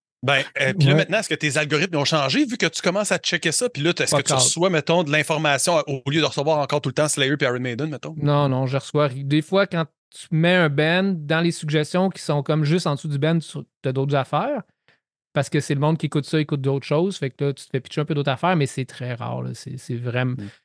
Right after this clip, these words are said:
Speaker 3: tu, c'est... quand t'ouvres ton accueil dans Spotify, t'as pas, t'as rien d'autre.
Speaker 2: Ouais.
Speaker 1: Puis toi,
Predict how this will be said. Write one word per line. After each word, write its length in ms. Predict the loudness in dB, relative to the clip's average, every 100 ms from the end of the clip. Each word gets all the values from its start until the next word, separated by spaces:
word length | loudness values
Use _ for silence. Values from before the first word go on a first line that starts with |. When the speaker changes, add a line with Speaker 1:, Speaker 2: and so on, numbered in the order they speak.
| _ _
Speaker 3:
tu, 140 | -4 -2
c'est... 100 | 0
quand 140 | 2
t'ouvres 220 | 2 2
ton 180 | 2 2
accueil 340 | 0 2 0
dans 140 | 0 -2
Spotify, 480 | -2 -4 -2 -2 0
t'as 80 |
pas, 140 | -2 -6
t'as 140 | -8 -6
rien 160 | -4
d'autre. 260 | -6 -8 -14 _ _ 2
Speaker 2:
Ouais. 220 | 4 4
Speaker 1:
Puis 60 | 2
toi, 100 | -4